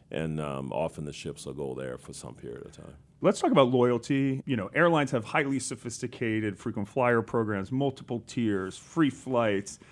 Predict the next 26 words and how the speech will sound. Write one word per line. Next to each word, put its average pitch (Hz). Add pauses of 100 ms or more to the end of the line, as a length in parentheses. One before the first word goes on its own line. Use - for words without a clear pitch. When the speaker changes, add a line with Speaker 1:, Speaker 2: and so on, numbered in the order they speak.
(160)
Speaker 2:
Clearly, 214
you're 143
working 127
with 113
a 117
different 110
model, 101
and 110
cruisers 113 (400)
I 151
would 147
say 117
are, 107 (100)
are 113
way 113
more 107
loyal 98
than 95
airline 98
passengers 90
when 98
you 92
get 92
someone 90
who's 87
passionate. 87